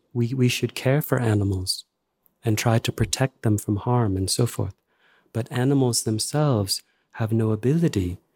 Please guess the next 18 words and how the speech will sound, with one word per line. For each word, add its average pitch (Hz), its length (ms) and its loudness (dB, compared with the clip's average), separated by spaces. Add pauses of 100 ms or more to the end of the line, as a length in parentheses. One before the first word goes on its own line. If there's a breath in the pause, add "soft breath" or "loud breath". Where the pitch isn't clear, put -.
(240)
to 110 140 0
improve 131 420 0
themselves 110 480 -2
spiritually 104 720 0 (300)
and 104 140 0
to 104 80 -4
benefit 101 420 0
others. 95 320 -4
This 143 200 -2
is 147 100 -2
something 107 380 0
only 101 220 0
humans 131 400 2
can 90 180 0
do. 82 180 -8 (2250 loud breath)
This 151 200 2
is 120 180 0
why 117 680 2